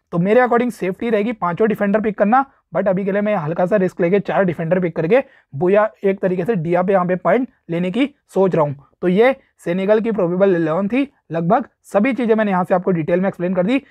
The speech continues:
I think must pick player मैं फिर से बता दूँ तो मेरे according सीसे, डियालो, सार और कोयाटे, ये चार, साथ में माने और गुए, ये छह प्लेयर मस्ट पिक है। सेवंथ आपका कॉल है, या तो फिफ्थ डिफेंडर ले जाइए या आप डिया के साथ जा सकते हैं। बाकी ये इनके पहले मैच के स्टैट हैं।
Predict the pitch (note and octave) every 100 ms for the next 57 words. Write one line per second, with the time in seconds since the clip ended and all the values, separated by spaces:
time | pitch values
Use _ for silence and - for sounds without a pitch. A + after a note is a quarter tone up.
0 | _ - G3+ A#3 B3+ G#3 - G#3+ G#3 G#3
1 | G3+ F3+ D3+ G#3 G3 F3+ G#3+ A3 G#3 F#3+
2 | G#3 F#3+ G#3 G#3 F3+ E3+ G#3+ F#3+ F3 F3
3 | G#3 - E3 F3+ F#3 F3 D#3+ E3 B3 -
4 | _ - F#3+ F#3+ E3+ B3+ - _ - F3
5 | F3+ A3+ E3+ F3+ G#3 F#3+ F3+ A#3+ C4+ _
6 | - A3+ A3+ F#3 G3+ A3 A3+ G#3+ - G3
7 | A#3+ C4 _ _ E3+ G#3 A3+ G#3 A3+ G#3+
8 | A3+ A#3 F#3 G#3 G3+ F#3 F#3 E3+ F#3 G3+
9 | G#3 G3 B3+ - _ - F#3 G#3+ D#3+ F3
10 | F3+ F#3+ F#3 C4 _ _ D3+ G3+ - E3
11 | D3+ D3 - _ D3+ E3 B3+ C4+ - _
12 | - F#3+ A#3 A3 G#3 F3+ G3 E3+ - B3+
13 | - _ - - G3 F#3 D#3+ C#3+